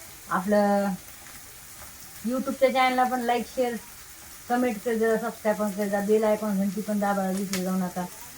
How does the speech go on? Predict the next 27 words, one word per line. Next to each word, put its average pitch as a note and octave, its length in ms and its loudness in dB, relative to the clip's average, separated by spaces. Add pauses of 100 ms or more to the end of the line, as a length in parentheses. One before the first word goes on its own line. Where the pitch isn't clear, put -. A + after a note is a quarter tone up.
(380)
बरं G#3 120 2
का? F3+ 120 -2
Love G3+ 240 0
you G3+ 80 0 (100)
सगळ्यांना. F3+ 440 0 (1200)
तर C4 80 6
ह्या D4 280 10
वर्षामध्ये F4+ 540 8
एवढीच F#4 280 4
आशा, F4+ 300 10
बरं F4 140 6
का, E4+ 100 8
तुमच्याकडून, D#4+ 560 6
की D4+ 100 0
बाबा D4 400 10 (540)
तुम्ही F4 180 12
मला E4+ 200 12
ह्या D#4+ 280 12
वर्षी E4 300 8
आहे D#4 160 6
ना, D4 240 6 (540)
अं, A3+ 440 2
म्हणजे C4 280 0 (760)
गोल्डन G4+ 720 10
हे D4 460 10
आपलं A3+ 340 2
जे G3+ 340 -2